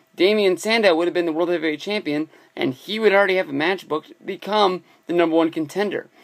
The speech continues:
Yeah, Del Rio and Christian still had a match, but it would just probably just get booked as just a normal one-on-one encounter.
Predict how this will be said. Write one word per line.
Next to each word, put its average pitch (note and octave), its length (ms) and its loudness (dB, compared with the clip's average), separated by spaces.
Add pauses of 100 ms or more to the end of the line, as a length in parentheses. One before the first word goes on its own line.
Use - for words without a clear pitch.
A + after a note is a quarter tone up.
(200)
Yeah, F3+ 400 2 (360)
Del E3 160 6
Rio F3+ 280 6
and E3 100 0
Christian E3 460 -8
still D#3+ 260 0
had D3+ 100 2
a D3 40 0
match, C#3+ 280 0
but D3+ 100 -8
it D#3+ 40 0
would D#3+ 120 0
just - 180 -16
probably F#3 180 0
just D#3+ 180 -12
get C#3+ 220 -2
booked E3 260 -2
as D3 180 -12
just D3 180 -16
a - 80 -6
normal D3 420 2
one-on-one D#3+ 580 0
encounter. C#3 500 -6